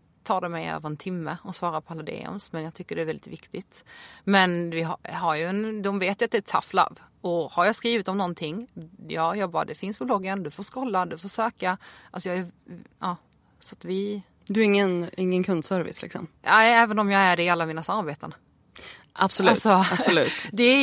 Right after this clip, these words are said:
Speaker 1: ju, men jag är ju, alltså jag får ju så mycket frågor, men samtidigt, det är ju en, jag har ju byggt upp den tillit-, tilliten. Så
Speaker 2: Mm.
Speaker 1: att de vet att jag alltid svarar.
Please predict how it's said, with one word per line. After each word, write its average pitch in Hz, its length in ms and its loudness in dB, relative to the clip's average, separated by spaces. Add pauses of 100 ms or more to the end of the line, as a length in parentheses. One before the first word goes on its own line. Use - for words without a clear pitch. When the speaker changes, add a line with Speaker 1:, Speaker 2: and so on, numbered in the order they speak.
Speaker 1:
ju, 202 80 6
men 220 120 4
jag 208 260 10
är 208 100 4
ju, 180 400 0
alltså 196 320 2
jag 180 140 -4
får 240 280 2
ju 170 100 0
så - 120 -10
mycket 170 300 -8
frågor, - 480 -4
men 175 140 -8
samtidigt, 180 640 -4 (680)
det 190 120 -6
är 202 140 -2
ju 214 120 -4
en, 196 260 -6
jag 185 120 -2
har 208 80 0
ju 226 80 -2
byggt 208 240 -12
upp 339 100 -8 (100)
den 156 140 -6
tillit-, 190 600 -10
tilliten. 226 480 -8 (140)
Så - 80 -8
Speaker 2:
Mm. 165 140 -6
Speaker 1:
att 156 60 -16
de 175 100 -6
vet 240 240 2
att 262 100 -6
jag 233 100 2
alltid 196 260 -2
svarar. 190 400 2